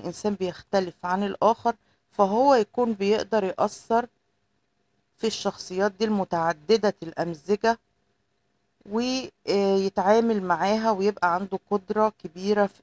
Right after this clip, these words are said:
إنه يأثر عليهم وإنهم يستمعوا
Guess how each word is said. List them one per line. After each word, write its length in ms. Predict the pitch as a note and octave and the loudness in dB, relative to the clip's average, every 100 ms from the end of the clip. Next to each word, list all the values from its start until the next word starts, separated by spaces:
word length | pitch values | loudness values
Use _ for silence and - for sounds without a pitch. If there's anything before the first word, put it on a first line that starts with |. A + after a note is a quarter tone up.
| G3 | -2
إنه 260 | G#3 G3 | 0 0
يأثر 560 | F3+ D3 - - G#3 F#3+ | -2 -2 -4 -4 0 2
عليهم 580 | E3+ E3 G3 G#3+ G3+ F#3 | 2 2 0 0 -2 -4
وإنهم 720 | G3 G#3+ G#3+ G#3+ A3 A3+ A3 _ _ _ _ - | -4 -2 0 0 0 0 -4 _ _ _ _ -4
يستمعوا 840 | F3+ - - A3 A3 G#3+ G#3 A3 | -4 -4 2 4 4 4 2 0